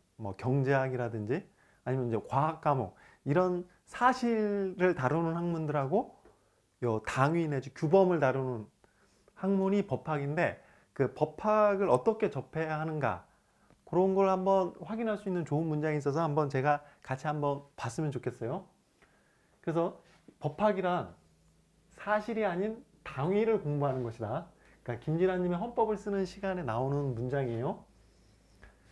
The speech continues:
사실은 눈으로 보고 확인할 수 있는 것,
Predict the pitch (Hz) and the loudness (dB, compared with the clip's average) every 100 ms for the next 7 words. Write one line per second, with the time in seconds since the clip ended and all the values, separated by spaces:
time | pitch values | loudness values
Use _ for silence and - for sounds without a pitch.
0 | - - - - 254 262 262 262 202 156 | -20 -20 -20 0 0 2 0 0 0 2
1 | 196 214 214 165 156 190 220 - 247 254 | 2 4 4 2 2 2 2 -2 -6 -4
2 | 247 220 214 175 165 156 131 104 | -4 -4 -2 0 0 -2 -4 -6